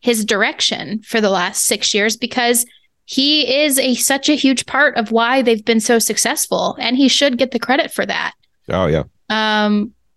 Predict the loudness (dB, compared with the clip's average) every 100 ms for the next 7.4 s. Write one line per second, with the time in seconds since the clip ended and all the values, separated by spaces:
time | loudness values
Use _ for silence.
0 | _ _ -4 -2 0 0 0 0 2 0
1 | 0 -2 0 0 0 0 4 6 4 2
2 | _ _ _ _ -4 -2 0 2 4 2
3 | 0 -2 -2 -2 -2 -2 -4 -12 _ -4
4 | 0 2 2 2 0 -4 _ -4 -2 0
5 | -2 -4 0 2 2 0 -4 -2 0 0
6 | 0 0 -2 0 0 0 0 2 2 2
7 | 4 2 2 -2